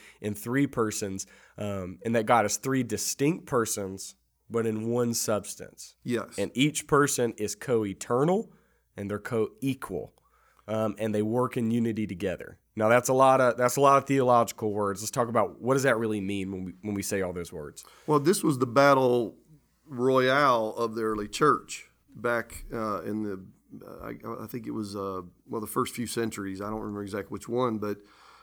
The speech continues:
Speaker 2: uh, there was a guy named Arian who came along,
Speaker 1: Mm-hmm.
Speaker 2: and, uh, he was promoting s-, some theology,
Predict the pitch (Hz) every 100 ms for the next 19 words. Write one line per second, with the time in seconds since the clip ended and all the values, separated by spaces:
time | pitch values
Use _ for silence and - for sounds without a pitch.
0 | _ 110 107 104 104 101 104 107 104 101
1 | - 120 120 110 98 95 104 110 104 98
2 | 98 92 87 90 87 - - _ 110 104
3 | 101 98 98 95 107 - - _ _ 110
4 | 104 92 85 98 110 110 101 92 _ _
5 | _ - 113 110 107 104 107 - - -
6 | 120 - 101 101 - - 107 107 110 104
7 | 104 104